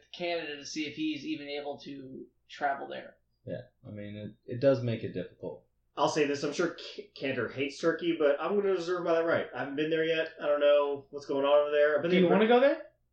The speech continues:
Speaker 3: I'm not sure. If, if, if there was a good deal, I might go.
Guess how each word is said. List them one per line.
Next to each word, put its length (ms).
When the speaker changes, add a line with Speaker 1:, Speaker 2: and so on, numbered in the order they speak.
Speaker 3:
I'm 80
not 160
sure. 280
If, 200
if, 220
if 120
there 120
was 140
a 60
good 180
deal, 320
I 40
might 220
go. 180